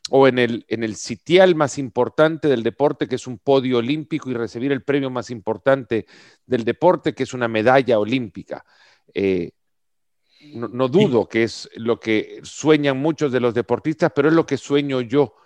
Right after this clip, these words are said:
verlo para entender que de a poco estamos consiguiendo eh,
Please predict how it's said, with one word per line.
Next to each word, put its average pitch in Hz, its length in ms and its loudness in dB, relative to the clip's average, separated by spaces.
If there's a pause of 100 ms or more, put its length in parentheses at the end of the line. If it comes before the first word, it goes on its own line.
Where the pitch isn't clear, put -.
(300)
verlo 180 720 4
para 135 160 4
entender 120 680 -2
que 143 160 -2
de 117 140 2
a 113 60 2
poco 175 480 -4
estamos 143 500 -2
consiguiendo 131 840 -4 (560)
eh, 98 220 -4